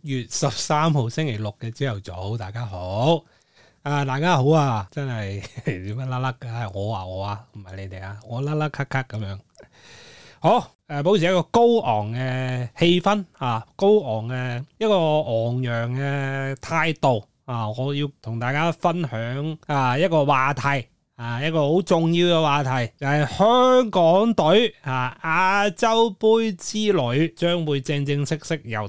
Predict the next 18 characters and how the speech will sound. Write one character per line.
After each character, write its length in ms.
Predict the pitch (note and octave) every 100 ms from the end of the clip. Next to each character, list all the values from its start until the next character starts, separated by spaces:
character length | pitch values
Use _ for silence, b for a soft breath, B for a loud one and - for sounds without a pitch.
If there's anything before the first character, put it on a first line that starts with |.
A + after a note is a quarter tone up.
| -
聽 600 | - F3 G3 G#3 A3 A3
日 60 | G3
開 540 | E3+ - D#3 F#3 F3+
始， 140 | - C#3 D#3 F3+ _
佢 80 | -
哋 120 | C#3
三 420 | C3+ - A#3+ B3+ B3
場 260 | E3+ D#3
嘅 100 | E3
賽 260 | E3+ E3 D#3+
事。 260 | - C3 - -
首 100 | E3+
先 140 | G3 G#3+
啦， 140 | G#3
就 120 | E3
一 260 | C3 G3 D#3
月 160 | C#3+ - _
十 180 | -